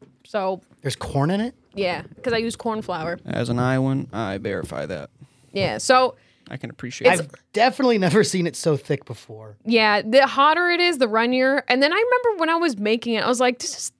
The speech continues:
Speaker 1: thicker
Speaker 2: There,
Speaker 1: than I recall." And
Speaker 2: there's
Speaker 1: it's
Speaker 2: a microwave downstairs.
Speaker 1: Is there actually? 'Cause I was looking for
Speaker 3: That's
Speaker 1: one.
Speaker 3: what I thought. I
Speaker 2: I
Speaker 3: thought
Speaker 2: think
Speaker 3: there
Speaker 2: there's
Speaker 3: was one.
Speaker 2: Yeah, yeah. The, uh, the, the ladies that work in the thing downstairs, they're always making, like, ramen and stuff
Speaker 3: Oh.
Speaker 1: What?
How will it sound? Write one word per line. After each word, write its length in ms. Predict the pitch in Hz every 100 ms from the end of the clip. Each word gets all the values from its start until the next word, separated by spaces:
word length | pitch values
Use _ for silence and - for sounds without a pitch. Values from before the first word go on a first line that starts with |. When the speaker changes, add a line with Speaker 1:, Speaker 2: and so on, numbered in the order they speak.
| _ -
Speaker 1:
thicker 180 | 285
Speaker 2:
There, 120 | 320 254
Speaker 1:
than 160 | 208
I 40 | 202
recall." 580 | 185 - 202 208 151
And 60 | 165
Speaker 2:
there's 100 | 165
Speaker 1:
it's 60 | 214
Speaker 2:
a 40 |
microwave 420 | 151 156 202 160
downstairs. 720 | 123 117 - 104 156 - - - _ _ -
Speaker 1:
Is 80 | 294
there 100 | -
actually? 420 | 269 285 - 370
'Cause 100 | 302
I 40 | 285
was 100 | 302
looking 180 | 226 202
for 60 |
Speaker 3:
That's 160 | 226 247
Speaker 1:
one. 100 | 214
Speaker 3:
what 20 |
I 60 | 202
thought. 540 | - 185 214 170 107 -
I 60 | 151
Speaker 2:
I 20 | 160
Speaker 3:
thought 60 | 233
Speaker 2:
think 100 | 247
Speaker 3:
there 80 |
Speaker 2:
there's 80 | 196
Speaker 3:
was 140 | 165 -
one. 320 | 69 101 175 _
Speaker 2:
Yeah, 240 | - 294 160
yeah. 220 | 220 202
The, 120 | 170
uh, 500 | 180 170 175 175 170 165 _ _ _ _ _
the, 180 | 175 180
the 100 | 175
ladies 280 | 208 208 175
that 220 | 185 180
work 220 | - 165 185
in 140 | 165
the 280 | 156 151 143 - _ _
thing 260 | - 190 170
downstairs, 460 | 156 143 170 135
they're 120 | 127 165
always 160 | 156
making, 220 | 147 139
like, 140 | 135 123
ramen 280 | 123 120 117
and 100 | 123
stuff 280 | - 131 139 - - _ _
Speaker 3:
Oh. 260 | 214 175 85
Speaker 1:
What? 1040 | 220 262 415 440 427 427 427 - - -